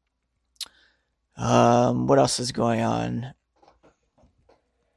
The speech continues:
A really good, uh,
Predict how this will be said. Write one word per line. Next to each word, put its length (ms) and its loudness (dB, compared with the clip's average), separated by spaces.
A 60 2
really 200 8
good, 320 6
uh, 440 2